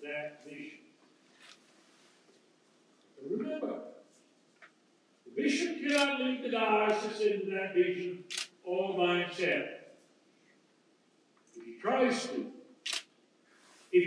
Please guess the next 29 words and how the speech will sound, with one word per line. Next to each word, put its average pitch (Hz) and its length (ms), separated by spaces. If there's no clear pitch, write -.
he 180 120
tries 302 560
to 294 80
be 269 160
a 233 100
Lone 233 460
Ranger 214 720
type 208 520
of 175 220
bishop, - 500
he'll 208 240
always 262 600
have 233 320
Tonto 208 720
for 202 240
his 185 140
best 196 360
friend. 247 580
Now, 175 140
if 180 200
you 208 100
know 208 180
a - 20
little 143 260
bit - 140
of 269 100
Spanish, 262 440
you'll 196 220
remember 247 400